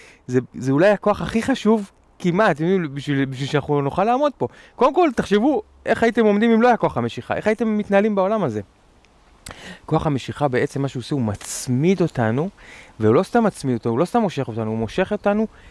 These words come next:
אל המקום הכי יציב בעולם, שזה העולם עצמו, הכדור הארץ, כן? ו-, וזה המקום שממנו אנחנו רוצים לקחת כוח ליציבות שלנו. עכשיו, ה-, ה-, הטעות, כאילו, של האנשים,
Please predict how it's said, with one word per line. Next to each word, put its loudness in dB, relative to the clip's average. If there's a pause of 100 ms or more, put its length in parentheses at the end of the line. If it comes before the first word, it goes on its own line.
(180)
אל 2
המקום 0
הכי -6
יציב 0
בעולם, 0 (400)
שזה -4
העולם 0
עצמו, -4
הכדור 0
הארץ, -2
כן? -6 (680)
ו-, -4 (200)
וזה 2
המקום 0
שממנו 2
אנחנו -2
רוצים -2
לקחת -4
כוח -4
ליציבות -6
שלנו. -8 (1080)
עכשיו, -4 (420)
ה-, 0 (160)
ה-, -4
הטעות, -2
כאילו, -6
של -4
האנשים, -4